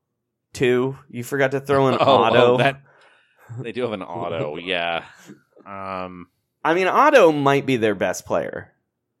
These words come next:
Speaker 2: Oh, I think he, he definitely could be.
Speaker 1: Otto
Speaker 2: Uh,
Speaker 1: Porter's
Speaker 2: like, like
Speaker 1: good.
Speaker 2: Yeah, he is. Markkanen has, like, a pretty high
Speaker 1: Yeah,
Speaker 2: ceiling.
Speaker 1: Markkanen and Wendell rule,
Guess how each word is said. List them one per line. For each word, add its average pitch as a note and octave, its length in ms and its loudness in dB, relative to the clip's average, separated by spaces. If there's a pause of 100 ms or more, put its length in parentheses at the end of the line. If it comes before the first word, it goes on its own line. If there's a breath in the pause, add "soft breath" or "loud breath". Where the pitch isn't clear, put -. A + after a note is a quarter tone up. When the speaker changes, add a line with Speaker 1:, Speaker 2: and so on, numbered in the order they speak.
(1120)
Speaker 2:
Oh, F#3+ 120 2
I B2 100 2
think C#3+ 160 -6
he, G#2 380 -6
he A#2+ 160 -10
definitely A2 400 -4
could F2+ 200 -12
be. C#2 280 -16 (1700)
Speaker 1:
Otto E3+ 360 0
Speaker 2:
Uh, F3 40 -6
Speaker 1:
Porter's F#3 460 4
Speaker 2:
like, D3+ 140 -4
like - 40 -12
Speaker 1:
good. G#2 480 -2 (1000)
Speaker 2:
Yeah, G3+ 140 -4
he C#3+ 200 -6
is. F3+ 280 -4 (260)
Markkanen A#3 500 0
has, F3+ 240 -2
like, C3 180 0
a G#2 300 -6 (100)
pretty C3+ 240 -2
high A2+ 180 -2
Speaker 1:
Yeah, B2 140 2
Speaker 2:
ceiling. C#3+ 240 0 (140)
Speaker 1:
Markkanen F3 400 0
and C3 180 0
Wendell A#2+ 480 2
rule, D3 920 4